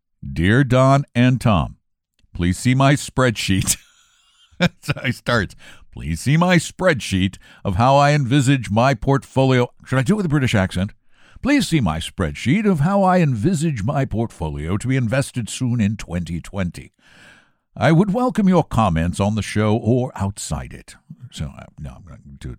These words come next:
I'm gonna go back to American <laughs> again. "I am sixty-three, based in Great Britain." I, it probably was the wrong accent anyway. "I retired late last year and currently modestly living off savings.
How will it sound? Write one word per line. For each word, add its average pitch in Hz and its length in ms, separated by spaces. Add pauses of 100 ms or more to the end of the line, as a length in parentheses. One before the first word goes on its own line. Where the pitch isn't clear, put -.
(120)
I'm 67 80
gonna 69 80
go - 120
back - 200
to 90 140
American 98 560
<laughs> - 0
again. 120 420 (800)
"I 92 80
am 92 80
sixty-three, 131 800 (400)
based 175 340
in 160 140
Great 110 260
Britain." 80 300 (180)
I, 104 80
it 120 120
probably 135 240
was 95 140
the 87 80
wrong 85 240
accent 80 380
anyway. 73 340 (580)
"I 120 100
retired 156 640
late 135 240
last 127 400
year 82 360 (280)
and 92 380 (220)
currently 135 720 (100)
modestly 107 800
living 87 460
off 85 240
savings. 80 600